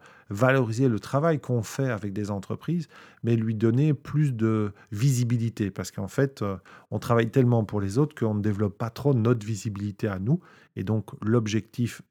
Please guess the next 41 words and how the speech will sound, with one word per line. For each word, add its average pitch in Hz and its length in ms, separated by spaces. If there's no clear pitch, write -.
du 107 180
podcast 107 800
et 104 100
des 98 240
articles, 170 420
ce - 200
sera, 147 340
euh, 101 160
évidemment 110 600
à 127 80
terme 156 320
de 110 100
vendre. 104 640
Euh, 101 300
on 101 100
n'est 107 140
pas, 131 340
euh, 98 320
on 113 60
n'est 110 140
pas 107 180
ici 147 400
pour - 240
enfiler 107 340
des 98 120
perles, 147 400
comme 120 200
je 113 100
dis, 104 220
hein. 131 140
Malgré 104 340
tout, 143 240
euh, 110 120
j'ai 104 180
une 107 120
famille, 131 720
j'ai 117 120
des 104 200
enfants, 139 720
j'ai, 104 260
euh, 95 120